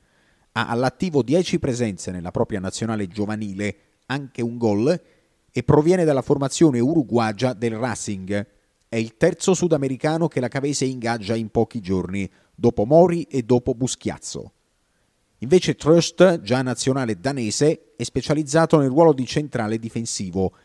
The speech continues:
In Italia aveva già giocato tra Serie B e Serie C, anche con Parma, Atalanta, Varese, Lanciano e Juve Stabia.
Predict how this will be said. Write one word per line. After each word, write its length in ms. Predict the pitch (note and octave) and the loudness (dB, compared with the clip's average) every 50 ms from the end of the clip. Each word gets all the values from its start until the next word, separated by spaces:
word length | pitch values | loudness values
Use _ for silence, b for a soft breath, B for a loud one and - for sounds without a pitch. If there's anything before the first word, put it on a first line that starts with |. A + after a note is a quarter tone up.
| b b b b b b b | b b b b b b b
In 120 | G2+ A#2+ | -4 -2
Italia 560 | C3 B2 - E3 E3+ F3 E3 D#3+ E3 D#3 - | 0 2 2 2 2 4 2 2 2 2 2
aveva 300 | B2+ A#2+ B2 B2+ A#2 A2+ | 0 0 -2 0 -2 -2
già 200 | G2+ A2+ C#3+ D3 | -2 0 0 0
giocato 600 | C3 - C3+ C3 - E3 D#3+ D#3+ D3+ - - C#3 - | 2 2 2 2 2 2 0 0 2 2 2 2 2
tra 160 | - A#2+ A2+ | 2 -4 -4
Serie 340 | - - C#3+ C3+ B2+ B2+ A2+ | -2 -2 -2 0 0 -2 -2
B 200 | A2 B2+ C3 B2+ | -2 -2 -2 -2
e 60 | A2+ | -2
Serie 340 | G#2+ - - A2 G#2+ A#2+ B2 | -2 -2 -4 -6 -4 -4 -6
C, 400 | - - - E3+ E3+ F#3 F3+ - _ _ - | -4 -2 0 0 0 0 -2 -6 _ _ -8
anche 300 | - D3 D3+ - - A#2+ | -8 -6 -6 -6 -8 -6
con 260 | - - G#2 G2+ - | -4 -4 -4 -4 -2
Parma, 500 | - C#3+ D3+ D3+ D3 C#3 C#3+ C#3+ C#3+ C3+ | -2 0 0 0 -2 -4 -6 -6 -6 -6
Atalanta, 760 | - B2+ A#2 - A#2 A2+ B2 C3+ C#3+ C3+ B2+ - - D3 C#3+ - | -6 -8 -6 -4 -4 -4 -2 -4 -4 -6 -8 -6 -6 -6 -6 -6
Varese, 680 | G2+ G2 G#2+ A2 A#2+ C3+ C#3+ C#3+ B2+ B2 C#3+ D3 C#3+ - | -6 -6 -4 -2 -2 -2 -2 -2 -2 0 0 0 -2 -2
Lanciano 640 | - A#2 C3+ D3+ C3+ - - A2+ G#2+ A2 A#2+ B2 B2 - | -6 -6 -6 -6 -4 -4 -4 -4 -2 0 0 0 -2 -2
e 100 | - C3 | -2 -4
Juve 320 | C3 B2+ B2+ B2+ A#2 G#2+ G2 | -2 0 2 2 2 2 0
Stabia. 500 | - - - C#2+ A#1+ B1 D#2 E2 - | -2 -4 -10 -12 -14 -14 -16 -16 -18